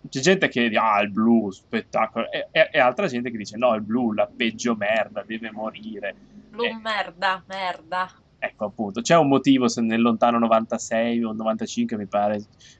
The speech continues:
Speaker 1: quel famoso articolo di The Duelist, eh, del primo di aprile diceva che sarebbero state bandite le isole, perché i giocatori erano, cioè, o-, ogni tanto i giocatori si lamentano di questi cacchio di counters perché ti lasciano con l'amaro in bocca.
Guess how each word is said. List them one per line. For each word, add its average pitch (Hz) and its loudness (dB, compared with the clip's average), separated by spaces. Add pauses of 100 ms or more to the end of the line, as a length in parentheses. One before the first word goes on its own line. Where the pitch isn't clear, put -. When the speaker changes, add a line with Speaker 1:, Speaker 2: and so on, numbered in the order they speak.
Speaker 1:
quel 117 0
famoso 117 6
articolo 120 2
di 110 4
The 110 2
Duelist, 120 4
eh, 110 2
del 104 -8
primo 117 0
di 113 2
aprile 110 0
diceva 110 0
che 110 -4
sarebbero 110 -2
state 110 -2
bandite 110 2
le 107 2
isole, 101 2 (420)
perché 214 0
i 123 2
giocatori 135 2
erano, 107 -2
cioè, 101 -8
o-, 127 -8
ogni 175 0
tanto 156 4
i - 0
giocatori 127 -2
si 127 -6
lamentano 117 -2
di 104 -8
questi - -12
cacchio 117 -4
di 117 -2
counters 104 -4
perché 104 -14
ti 110 -10
lasciano 107 -2
con 98 -8
l'amaro 98 -2
in 98 -12
bocca. - -16